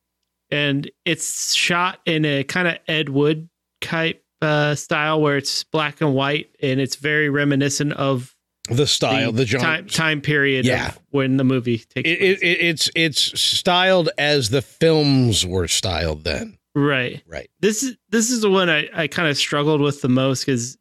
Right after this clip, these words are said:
Speaker 1: it was kinda boring.
Speaker 2: The most
Speaker 1: <laughs>
Speaker 2: pretentious?
Speaker 1: Yeah. Uh, I, it wasn't pretentious. It
Speaker 2: Oh,
Speaker 1: was
Speaker 2: really?
Speaker 1: just slow and,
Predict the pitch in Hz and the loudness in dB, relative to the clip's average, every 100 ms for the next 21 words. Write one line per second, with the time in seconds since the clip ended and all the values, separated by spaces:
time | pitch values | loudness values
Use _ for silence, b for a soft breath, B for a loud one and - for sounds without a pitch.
0 | _ - 135 123 - - _ _ - - | _ -6 -4 -4 -10 -16 _ _ -14 -12
1 | 120 - _ _ _ 85 151 139 135 107 | -12 -14 _ _ _ -4 0 0 2 2
2 | 110 - - - 110 220 151 147 - - | 0 0 -2 -2 0 2 2 0 -4 -10
3 | _ _ - 135 127 127 131 _ _ - | _ _ -6 -2 0 -2 -6 _ _ -2
4 | 160 156 147 147 143 b b b _ - | 0 0 0 -2 -4 b b b _ -8
5 | 151 233 233 233 233 233 262 370 370 359 | -2 -2 -2 -2 0 2 2 2 2 -2
6 | - 220 190 _ - 170 185 233 214 - | -2 -4 -4 _ -2 0 0 2 2 2
7 | 196 - 147 233 160 170 - - - - | 2 4 4 4 2 0 -2 -10 -16 -20
8 | - - - 151 147 151 160 160 160 160 | -14 -6 -4 -4 -2 0 2 2 4 4
9 | 160 180 135 135 127 | 2 0 0 0 -2